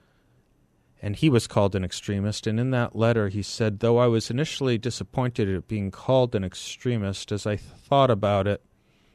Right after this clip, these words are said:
it gained a measure of satisfaction." And he runs down, "Was not Jesus an extremist for love? Was not Paul an extremist for the gospel?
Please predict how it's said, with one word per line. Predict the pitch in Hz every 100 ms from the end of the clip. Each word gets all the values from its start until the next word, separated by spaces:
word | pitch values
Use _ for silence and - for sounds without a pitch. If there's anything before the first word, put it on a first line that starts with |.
| _ _ _ _
it | - 104
gained | 123 113 104
a | 101
measure | 101 107 -
of | 107 90
satisfaction." | - 104 101 - - - 110 104 - - 80 85 - -
And | 101
he | 92
runs | 95 110 104 -
down, | 113 104 101
"Was | 101 -
not | 113 110
Jesus | - 123 110 104 -
an | 101
extremist | 101 - - - - 113 110 95 - - - - _ _ _ _ _ _ _ _ _
for | _ 113
love? | 104 113 98
Was | 104 -
not | 117 110
Paul | - - 123 113 101 92
an | 92
extremist | - - 113 104 101 95 - -
for | - 107
the | 95
gospel? | 98 104 101 - - 87 82